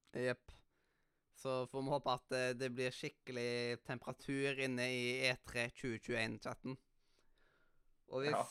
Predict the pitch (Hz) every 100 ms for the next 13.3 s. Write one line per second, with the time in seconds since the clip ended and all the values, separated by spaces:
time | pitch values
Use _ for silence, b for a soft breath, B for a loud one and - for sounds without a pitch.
0 | - 147 - 190 208 196 185 180 175 156
1 | 185 175 135 131 120 - 107 151 - 156
2 | 156 147 139 165 151 127 131 120 123 156
3 | 151 135 123 143 143 143 - 147 135 143
4 | 143 131 127 127 127 131 131 139 160 -
5 | 135 131 127 131 - 143 147 - 113 127
6 | 135 - - 143 120 - 131 131 143 156
7 | 131 120 117 - 117 - - - - 131
8 | 127 123 127 120 123 123 123 123 117 123
9 | - - 151 127 120 127 120 131 123 120
10 | 120 123 123 123 147 165 - - _ _
11 | _ _ _ _ _ _ _ _ _ _
12 | _ - 131 143 143 - _ _ - 127
13 | 127 131 208